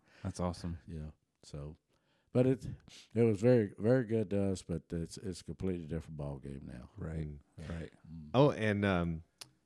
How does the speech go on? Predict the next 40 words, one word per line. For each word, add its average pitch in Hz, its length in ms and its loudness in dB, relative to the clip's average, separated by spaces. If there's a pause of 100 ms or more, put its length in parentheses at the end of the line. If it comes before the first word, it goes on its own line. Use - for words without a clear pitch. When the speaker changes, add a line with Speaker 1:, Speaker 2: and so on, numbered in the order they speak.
(120)
Speaker 3:
in 113 140 6
all 143 120 6
your 175 200 6
travels 127 420 6
around 107 220 8
the 98 80 8
world, 98 260 10
have 95 120 4
you 107 100 2
picked 123 240 4
up 113 140 6
any, 101 440 6
uh, 82 340 4 (140)
languages? 107 720 4 (640)
Speaker 2:
Said 113 300 -2
Loy. 135 340 2 (540)
Speaker 3:
What 101 80 4
does 110 80 4
that 170 200 10
mean? 110 320 8
<laughs> - 60 -14 (400)
Speaker 2:
<laughs> 180 80 10 (1400)
That 107 180 -2
means, 113 420 -2
uh, 92 520 -4 (180)
"Sorry 139 280 -2
about 131 260 -2
that" 139 240 -2
in 101 80 -8
Vietnamese. 110 800 -4
Speaker 3:
Ah. 95 340 2 (180)
Speaker 1:
There 107 200 2
you 113 100 4
go. 92 340 2 (480)
Speaker 3:
Uh, 85 140 6
when, 107 420 6
when 104 140 8
we 107 100 8
did 101 240 6
the, 87 340 8